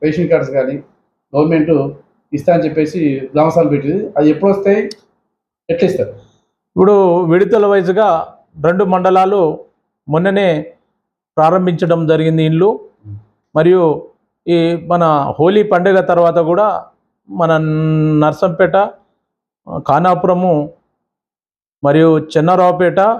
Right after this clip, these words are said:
Speaker 2: నెక్కొండ త్వరలోనే వా-, డేట్లు కేటాయించి ఆ ఇందిరమ్మ ఇల్లు కూడా ఇవ్వడం జరుగుతుంది.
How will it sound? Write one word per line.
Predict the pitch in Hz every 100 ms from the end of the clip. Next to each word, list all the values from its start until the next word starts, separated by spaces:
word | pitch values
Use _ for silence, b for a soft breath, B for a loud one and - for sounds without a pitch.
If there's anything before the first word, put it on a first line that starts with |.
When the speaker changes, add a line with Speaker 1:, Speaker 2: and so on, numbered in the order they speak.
| - _ _ _ _ _ _ _ _ _ _
Speaker 2:
నెక్కొండ | 214 202 202 208 147
త్వరలోనే | - - - 175 180 190 196 156 151 _ _ _ _ -
వా-, | 135 143
డేట్లు | 139 160 175 196 175 -
కేటాయించి | 165 165 180 175 175 190 156 - _ _ _ _
ఆ | -
ఇందిరమ్మ | 165 170 175 190 185 180
ఇల్లు | 175 170
కూడా | 170
ఇవ్వడం | 214 160 151 156
జరుగుతుంది. | 143 123 107 82